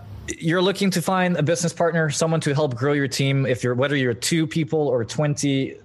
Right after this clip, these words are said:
we're really good at that. It's what we've been doing for the last five years. There are tons of success cases you can read about, uh, and a lot of interviews going out right now. Uh, you can also reach out to me at any point in time. We're a super transparent company. We can ask,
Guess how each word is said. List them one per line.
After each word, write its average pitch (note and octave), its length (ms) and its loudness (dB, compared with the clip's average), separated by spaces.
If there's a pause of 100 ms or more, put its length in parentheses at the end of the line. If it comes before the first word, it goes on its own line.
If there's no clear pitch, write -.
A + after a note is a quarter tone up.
(380)
we're C#3 220 2
really B2 220 2
good A2+ 140 2
at G2+ 120 -2
that. A2 220 0
It's F#2 120 -6
what B2 120 0
we've A2 100 2
been G#2+ 120 2
doing G#2 180 2
for G2+ 120 -4
the G2 60 0
last G2 280 -2
five G2 220 0
years. F#2+ 380 -2
There G#2 100 0
are G2 120 0
tons A2 260 -2
of G#2+ 60 0
success G2+ 320 2
cases G2+ 340 0
you G2+ 80 0
can G2 180 -2
read G2 180 0
about, F#2 420 0 (180)
uh, F#2 240 0 (340)
and A#2 80 -2
a A#2 60 2
lot A2+ 180 2
of A2+ 60 0
interviews G#2+ 360 0
going G#2+ 220 2
out G2+ 140 0
right G#2 180 0
now. G2 420 0 (100)
Uh, F#2 160 0
you F#2 120 0
can G#2+ 120 -2
also G#2 180 0
reach A2 260 0
out A2 200 0
to - 100 -4
me A2+ 100 2
at G#2 120 0
any A#2+ 160 0
point A2+ 240 0
in G#2 60 0
time. G#2+ 380 0 (440)
We're G#2 140 2
a F#2 40 0
super - 400 0
transparent A2 560 0
company. G#2 420 0
We G2 80 2
can F#2+ 140 -2
ask, F#2+ 380 -2